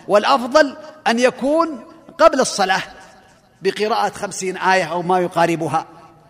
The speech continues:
هذا الأفضل، وتعجيل الإفطار، هذا السنة، الإفطار يعجله بعد غروب الشمس، تحقق غروبها، تحقق الغروب فإنه يفطر. إذا أقبل الليل من ها هنا وأدبر النهار من ها هنا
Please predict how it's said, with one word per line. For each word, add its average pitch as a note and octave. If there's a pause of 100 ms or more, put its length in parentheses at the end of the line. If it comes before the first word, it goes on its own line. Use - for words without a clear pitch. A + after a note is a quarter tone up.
(280)
هذا G#3+
الأفضل، G3 (680)
وتعجيل G3+
الإفطار، A#3
هذا G#3+
السنة، G#3 (840)
الإفطار G3 (220)
يعجله E3+
بعد G3
غروب A3
الشمس، B3 (340)
تحقق B3
غروبها، A3+ (600)
تحقق A#3
الغروب B3+
فإنه G3
يفطر. C#3
إذا F#3+
أقبل G3+
الليل G3
من F#3
ها G3
هنا B3 (440)
وأدبر G#3
النهار G3+
من G3
ها F#3
هنا C4